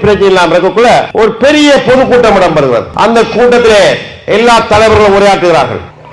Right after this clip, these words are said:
அந்த கூட்டத்தில் பிரதானமாக வீடறிந்த யோசனையா உரையாற்றி கொண்டிருக்கிறார். அவர் எப்படி உரையாற்றுகிறார் என்றால்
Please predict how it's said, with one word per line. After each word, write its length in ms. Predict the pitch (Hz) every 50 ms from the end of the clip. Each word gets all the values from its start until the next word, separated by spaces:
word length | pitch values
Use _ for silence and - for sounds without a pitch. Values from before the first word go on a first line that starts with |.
| -
அந்த 180 | 151 180 180 185 180 175 165 151 139 - - -
கூட்டத்தில் 400 | 175 185 185 190 185 170 - -
பிரதானமாக 720 | 175 185 196 202 202 202 196 196 190 185 185 175 151 185 175 156 165
வீடறிந்த 560 | 190 214 220 202 208 190 185 180 180 175 175 170 160 160
யோசனையா 640 | 190 220 233 220 - - 196 185 175 175 170 165 156 151 143 147
உரையாற்றி 320 | 175 180 190 185 175 175 143
கொண்டிருக்கிறார். 500 | 160 160 143 143 120 123 117 101 - - 165
அவர் 180 | 175 185 202 202
எப்படி 240 | 196 - - 240 226 226 220
உரையாற்றுகிறார் 540 | 220 220 220 220 214 208 202 196 190 185 185
என்றால் 380 | 185 202 214 233 247 240 226